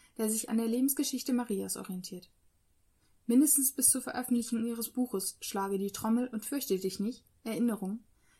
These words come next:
im Jahr neunzehnhundertsechsundachtzig, aus dem ich hier mehrfach zitiert habe, war sie noch als Tierärztin in Kreuzberg tätig. „Meine Praxis ist zwar nur klein,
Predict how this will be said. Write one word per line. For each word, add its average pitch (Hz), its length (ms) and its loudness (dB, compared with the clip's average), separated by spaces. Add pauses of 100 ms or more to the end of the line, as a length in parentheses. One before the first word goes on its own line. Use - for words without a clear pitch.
im 226 100 6
Jahr 220 160 4
neunzehnhundertsechsundachtzig, 254 1400 2
aus 190 100 -2
dem 196 160 0
ich 185 80 -8
hier 202 100 -2
mehrfach 190 380 -6
zitiert 185 400 -6
habe, 190 260 -8 (460)
war 202 100 0
sie 202 80 4
noch 220 180 2
als - 200 4
Tierärztin 277 560 2
in 277 140 -4
Kreuzberg 190 520 -6
tätig. 185 420 -12 (1080)
„Meine 226 200 2
Praxis 233 500 2
ist - 180 2
zwar 247 160 2
nur 262 140 2
klein, 190 360 -4